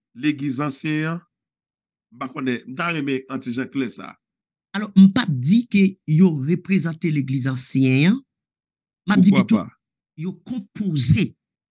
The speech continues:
Speaker 2: avec l'église ancienne.
Speaker 1: Ça fait ça, ça qu'on dit ça, bah, ça qu'on
Speaker 2: C'est qui
Speaker 1: dit,
Speaker 2: ça me dit
Speaker 1: yo
Speaker 2: composé ?
Speaker 1: composé de l'église ancienne.
Speaker 2: Parce que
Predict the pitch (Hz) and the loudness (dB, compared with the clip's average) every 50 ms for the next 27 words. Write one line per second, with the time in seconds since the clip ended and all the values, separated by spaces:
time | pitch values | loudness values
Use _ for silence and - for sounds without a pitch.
0 | _ _ _ _ _ _ _ _ _ _ _ _ _ _ _ _ 139 135 135 202 | _ _ _ _ _ _ _ _ _ _ _ _ _ _ _ _ -16 -12 -10 -10
1 | 226 - _ 151 147 143 123 120 113 104 101 117 113 120 - 107 104 95 85 - | -10 -8 _ 0 2 2 2 2 0 0 0 -2 -2 -4 -4 -6 -4 -4 -6 -8
2 | - _ _ _ _ _ _ _ _ _ _ _ _ _ _ - 156 147 - 151 | -10 _ _ _ _ _ _ _ _ _ _ _ _ _ _ -6 -6 -2 0 0
3 | 131 127 - 117 - - 104 101 - 151 - - 151 127 110 101 110 131 123 - | 0 0 -2 -4 -8 -8 -10 -8 -6 -6 -6 -4 -4 -4 -4 -4 -6 -8 -6 -4
4 | - 113 95 98 113 104 123 - 127 127 131 - - - 220 226 214 196 190 180 | -4 -2 -2 -2 -2 -2 -2 -2 0 2 2 2 2 2 2 2 4 6 6 8
5 | 165 175 160 - 185 175 - 160 160 - - - - - 110 117 110 117 117 110 | 8 6 6 6 4 4 4 4 2 2 2 2 2 2 2 0 -4 -6 -6 -6
6 | 104 101 92 110 104 - - 92 73 - _ _ _ - - - - | -6 -6 -6 -6 -6 -6 -8 -10 -10 -12 _ _ _ -4 -4 -2 0